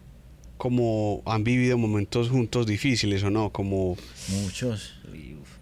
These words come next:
Speaker 1: Y que un momento así que ustedes se acuerden juntos que, pues, imagino que ustedes han llorado, han reído, se han reído juntos, pero un momento así como bien,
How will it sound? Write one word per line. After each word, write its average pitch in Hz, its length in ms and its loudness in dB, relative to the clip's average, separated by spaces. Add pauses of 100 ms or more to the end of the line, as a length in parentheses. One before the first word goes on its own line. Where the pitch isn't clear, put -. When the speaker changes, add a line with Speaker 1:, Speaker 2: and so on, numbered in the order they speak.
(320)
Speaker 1:
Y 117 180 2
que - 140 -2
un 107 140 0
momento 123 360 2
así 120 180 2
que 123 120 -4
ustedes 120 200 2
se 113 60 2
acuerden 110 440 2
juntos 120 360 0
que, 101 320 0 (360)
pues, 127 140 2
imagino 117 240 2
que - 100 -4
ustedes 113 240 0
han 120 160 2
llorado, 120 600 4
han 107 140 0
reído, 117 640 4
se 110 100 -2
han 101 120 0
reído 113 380 4
juntos, 117 600 0 (400)
pero 110 120 0
un 110 80 2
momento 127 420 2
así 120 300 2
como 110 400 2
bien, 104 540 2